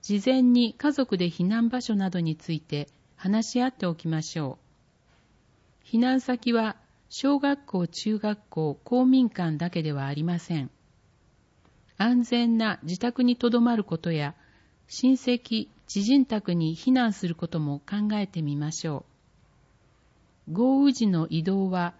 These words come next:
車も含め危険。やむを得ず車中泊をする場合は、浸水しないよう周囲の状況などを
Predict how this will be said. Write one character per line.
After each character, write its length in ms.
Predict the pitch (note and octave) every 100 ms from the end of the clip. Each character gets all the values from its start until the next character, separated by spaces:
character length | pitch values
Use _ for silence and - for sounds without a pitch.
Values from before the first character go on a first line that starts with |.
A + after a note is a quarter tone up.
| _ _ _
車 360 | - A3+ B3+ B3+
も 140 | A#3+
含 320 | A3+ - A#3
め 160 | F3 D#3
危 120 | -
険。 340 | - F#3 E3+ E3+ _ _ _ _ _ _ _ _ _ _ -
や 120 | F#3+
む 220 | G#3+ B3+
を 60 | B3+
得 160 | B3+
ず 220 | G3+ E3+
車 200 | E3 -
中 300 | G3+ - D4
泊 300 | A#3+ G#3+ -
を 60 | F3
す 180 | D#3+ E3+
る 120 | F#3
場 220 | F#3 F#3
合 160 | F3+ F3
は、 220 | E3+ E3+ - _ _ _
浸 320 | - C4+ C#4
水 300 | C4 C4+ C4
し 160 | - B3
な 160 | B3
い 140 | A3+ E3
よ 260 | C#3+ C3
う 40 | - _
周 320 | - - B3+ A3+
囲 100 | F3+
の 140 | D#3+
状 240 | D3+ F#3+
況 260 | G#3+ A3 A3
な 180 | G#3+ G#3
ど 180 | F3 D3+
を 180 | C3+